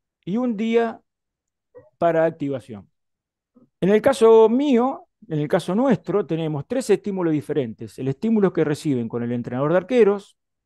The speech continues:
el estímulo que reciben con los entrenadores y los estímulos recibidos en el pre- y post-entrenamiento.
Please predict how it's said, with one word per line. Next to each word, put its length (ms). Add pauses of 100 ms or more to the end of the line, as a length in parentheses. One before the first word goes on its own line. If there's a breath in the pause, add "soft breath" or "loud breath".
(1000)
el 140
estímulo 520
que 120
reciben 440
con 180
los 220
entrenadores 880 (360)
y 160
los 220
estímulos 500
recibidos 840 (240)
en 160
el 200
pre- 300
y 140
post-entrenamiento. 1400